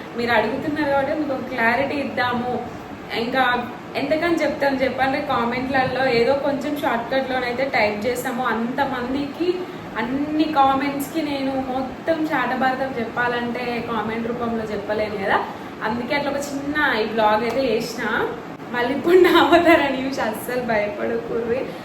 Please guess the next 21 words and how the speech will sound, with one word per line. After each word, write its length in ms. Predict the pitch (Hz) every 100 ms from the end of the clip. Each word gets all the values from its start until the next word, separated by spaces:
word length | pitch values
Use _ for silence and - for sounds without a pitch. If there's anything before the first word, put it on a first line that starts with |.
| - -
అసలు 260 | 269 320 269
ఓపిక 300 | 262 262 262
లేదు, 680 | 262 240 240 240 247 254 277 247
పడుకొని 600 | 220 220 - 262 254 254
లేచి 920 | 247 233 220 226 262 - 302 247 196 202 - - -
ఇప్పుడు 260 | 233 226 226
చేస్తున్నాను. 1040 | 214 226 - 254 233 202 202 233 - -
ఇప్పుడే 360 | 226 - 254 277
just 300 | 262 262 254
నా 100 | 214
బిడ్డ 320 | 196 185 208
పోయింది, 520 | 202 196 196 190 311 - - - - -
ఇంకా 140 | 247
తను 260 | 247 202 220
కూడా 160 | 247
పడుకోలేదు. 440 | 254 220 226 226 226
ఇప్పుడు 220 | 226 247
టైమ్ 440 | 233 220 226 233
నైట్ 300 | 240 226 226
లెవెన్ 280 | 233 226 226
అవుతుంది. 600 | 214 214 233 208 202 370